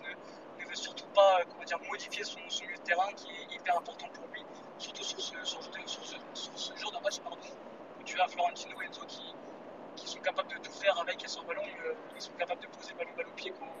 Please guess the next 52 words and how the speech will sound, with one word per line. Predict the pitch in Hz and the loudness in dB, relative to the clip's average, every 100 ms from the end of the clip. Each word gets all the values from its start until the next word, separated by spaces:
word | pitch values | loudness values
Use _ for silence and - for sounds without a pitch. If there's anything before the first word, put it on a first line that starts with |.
| - | -8
quand | - | -8
il | |
faut | - - | -8 -4
faire | - | -2
des | - | -2
phases | - - | -6 -8
de | - | -8
possession, | - - - - - - - - - - - - | -10 -8 -6 -6 -8 -10 -10 -10 -12 -12 -10 -6
mais | |
aussi | - - - | -2 0 4
être, | - - | 2 2
euh, | - - - - - - | -2 -2 -2 -8 -12 -2
être | 190 - | 0 4
à | |
la | 170 | 2
récupération | - - 175 - - - | 2 0 0 0 0 0
et | |
mettre | - - | -2 -2
le | - | -2
pied | - | 0
justement | 392 - - - | 0 -2 -4 -2
quand, | 831 - - - - - - | -4 -6 -12 -12 -12 -6 2
quand, | 698 855 807 - - | 4 4 2 -2 -4
quand | - | -6
il | |
faut | - | -6
récupérer | - - - - | -8 -4 0 0
des | - | 0
ballons, | - - - | -2 -2 0
quand | - | -2
il | - | -2
faut | |
mettre | - 170 | -2 4
de | |
l'impact, | 165 - 185 - | 4 8 8 6
les | |
deux | 165 - | -6 -4
répondent | 175 - | -4 -4
présents. | - - 202 - - - - | -4 0 0 -2 -12 -14 -6
Et | - | -4
je | - | 4
pense | 202 | 4
que, | - | 6
voilà, | 185 | 4
il | - - 165 | 4 0 -4
n'a | - | -4
surtout | - - - | -6 -8 0
pas | 208 | 2
voulu | - 185 | 2 -2
toucher | - - | 2 8
à | 190 | 10
ça, | 180 - 220 | 10 10 10